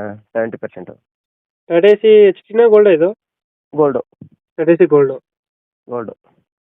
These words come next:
Speaker 2: ಎಷ್ಟು ಕೊಡ್ತಿದೆ ಮೈಲೇಜ್ ಗಾಡಿ?
Speaker 1: ಮೈಲೇಜ್ ಒಂದು ಹದಿಮೂರು ಕೊಡ್ತದೆ.
Speaker 2: ಹದಿಮೂರು ಕೊಡುತ್ತೆ.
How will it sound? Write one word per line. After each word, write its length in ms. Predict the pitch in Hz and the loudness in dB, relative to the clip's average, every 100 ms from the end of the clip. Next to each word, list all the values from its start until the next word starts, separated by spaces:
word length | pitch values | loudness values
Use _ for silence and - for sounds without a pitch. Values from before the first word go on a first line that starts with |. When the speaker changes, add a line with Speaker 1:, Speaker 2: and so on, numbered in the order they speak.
| _ | _
Speaker 2:
ಎಷ್ಟು 180 | 190 - | -16 -8
ಕೊಡ್ತಿದೆ 320 | 180 170 180 | -6 -4 -4
ಮೈಲೇಜ್ 300 | 175 170 175 | 0 2 0
ಗಾಡಿ? 220 | 170 170 233 _ _ _ _ _ _ _ _ _ _ - | -2 -4 -4 _ _ _ _ _ _ _ _ _ _ -10
Speaker 1:
ಮೈಲೇಜ್ 480 | 123 131 147 139 147 165 156 | -8 -6 -6 -6 -6 -4 -4
ಒಂದು 180 | 143 123 | -6 -8
ಹದಿಮೂರು 300 | 120 135 165 | -8 -4 -4
ಕೊಡ್ತದೆ. 420 | 127 107 101 _ _ _ _ _ _ | -6 -12 -20 _ _ _ _ _ _
Speaker 2:
ಹದಿಮೂರು 220 | 151 151 147 | -6 -6 -4
ಕೊಡುತ್ತೆ. 320 | 139 - | -8 -12